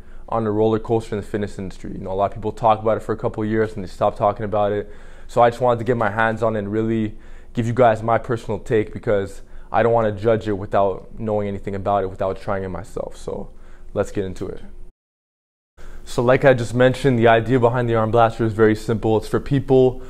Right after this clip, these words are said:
who have a tendency to move their elbows around all over the place when they do their push downs or their curls.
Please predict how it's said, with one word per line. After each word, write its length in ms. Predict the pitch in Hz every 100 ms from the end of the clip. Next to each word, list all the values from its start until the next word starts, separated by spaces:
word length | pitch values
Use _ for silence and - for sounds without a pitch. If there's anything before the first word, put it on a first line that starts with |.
| - -
who 160 | - 131
have 140 | 123
a 40 | 113
tendency 520 | - 139 135 123 131
to 60 | 110
move 200 | 117 110
their 140 | 113
elbows 360 | 95 104 110 101
around 340 | 110 104 101
all 120 | 101
over 160 | 101 98
the 80 | -
place 340 | - 101 98
when 120 | 107
they 100 | 98
do 400 | 95 110 107 101 - - -
their 100 | -
push 320 | 101 147 123
downs 480 | 110 127 117 117 110
or 180 | - 110
their 120 | 101
curls. 560 | 101 113 92 78 -